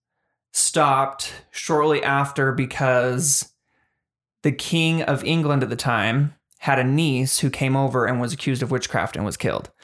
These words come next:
And he said, "I let you guys live over there for religious freedom, so you're not to be killing people for their, if they want to be witches," basically. I'm dumbing this down way <laughs> too much,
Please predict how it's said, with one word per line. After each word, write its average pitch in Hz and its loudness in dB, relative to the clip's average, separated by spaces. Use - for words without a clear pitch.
And 139 0
he 147 2
said, 117 2
"I 220 0
let 160 0
you 143 0
guys 131 0
live 170 0
over 131 0
there 123 0
for 139 -2
religious 123 0
freedom, 131 0
so 113 -2
you're 135 -2
not 135 0
to 131 -8
be 113 0
killing 151 0
people 117 -2
for 120 -2
their, 113 0
if - -6
they 127 0
want 117 0
to - -8
be 104 -2
witches," 113 -2
basically. - -4
I'm 156 2
dumbing 135 2
this 127 0
down 117 0
way 120 0
<laughs> - -16
too 165 0
much, 180 0